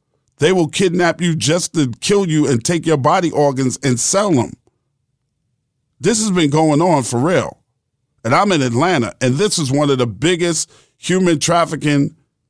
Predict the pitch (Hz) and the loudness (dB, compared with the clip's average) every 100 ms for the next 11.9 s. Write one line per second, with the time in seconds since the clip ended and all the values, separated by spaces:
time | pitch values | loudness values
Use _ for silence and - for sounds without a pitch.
0 | _ - - - 180 170 160 - 156 147 | _ -10 -6 -2 0 0 -2 -2 0 0
1 | 131 - 170 127 - - - _ _ _ | 0 0 0 0 -4 -10 -20 _ _ _
2 | _ _ _ _ _ _ _ _ _ _ | _ _ _ _ _ _ _ _ _ _
3 | _ _ _ _ _ _ _ - 170 185 | _ _ _ _ _ _ _ -4 0 2
4 | 185 175 151 123 110 - - 165 190 190 | 2 0 0 0 0 -2 -2 2 2 2
5 | - - 143 123 101 113 151 170 160 - | -2 -6 -2 0 0 0 2 2 -2 -10
6 | - 143 196 - 214 196 185 180 185 180 | -4 0 0 0 0 0 0 0 0 0
7 | 175 - 175 135 120 135 - _ - 147 | 0 0 -2 0 -2 -2 -8 _ -4 -2
8 | 143 160 147 147 139 117 123 113 92 - | 0 0 0 0 0 0 0 0 -2 -8
9 | - - - - - _ _ _ _ _ | -14 -16 -16 -20 -20 _ _ _ _ _
10 | _ _ _ _ - 156 170 - 107 - | _ _ _ _ -2 0 0 -2 -4 -2
11 | 143 151 160 151 147 156 139 95 | 2 4 4 2 0 0 0 -2